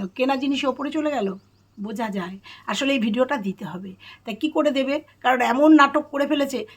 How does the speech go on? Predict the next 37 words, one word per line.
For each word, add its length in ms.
যে 160
নাটকের 440
জন্য, 220
আহ, 580
তো 80
প্রত্যেকটা 440
ভিউয়ার্স 320
বলছে, 280
"নাটক, 440
নাটক, 380
নাটক", 320
ওর 120
কমেন্ট 280
বক্সেই 320
রয়েছে, 240
প্রত্যেকটা, 560
প্রত্যেকটা 580
ভিউয়ার্সের 480
কাছে 220
খিল্লি 320
উড়িয়েছে, 320
আর 180
এটাও 240
আজকে 280
নতুন 300
না। 120
এবার 280
বলি, 280
আহ, 500
আজকের 280
ভিডিওটার 440
মধ্যেও, 340
আহ, 340
একটা 260
কথা 200
বললো 300
যে, 180